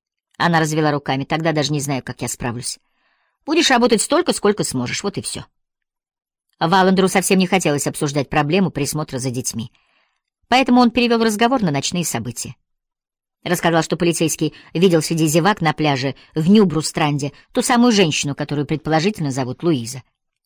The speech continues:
Он не помнил, говорил ли он ей о разговоре с датчанкой Лоне Керр, поэтому на всякий случай рассказал и это. «Так значит, Луиза все-таки существует?»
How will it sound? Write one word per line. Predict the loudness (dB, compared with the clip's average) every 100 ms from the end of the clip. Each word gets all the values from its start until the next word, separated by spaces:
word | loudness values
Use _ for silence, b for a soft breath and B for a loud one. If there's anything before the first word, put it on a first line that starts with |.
| _ _ _ _ _ _ _ _
Он | -2
не | 0
помнил, | 2 2 2
говорил | 2 2 2
ли | 2
он | 0
ей | 0 -2 -4 b b
о | 0
разговоре | 0 2 2 2 0
с |
датчанкой | 0 -2 0 -2 0 -2
Лоне | 0 -2 -6 _
Керр, | -4 -4 -6 _ _ _ _
поэтому | -6 0 2
на | 2
всякий | 0 -4
случай | -6 -8 -6
рассказал | -8 -4 -4 -2 -4
и |
это. | -8 -14 -20 _ _ _ _ _ _ _ _ _ _ _
«Так | -10
значит, | -4 -4 -2
Луиза | 0 2 2 0
все-таки | -4 -6 -6
существует?» | -8 -4 -4 -4 -2 -2 -2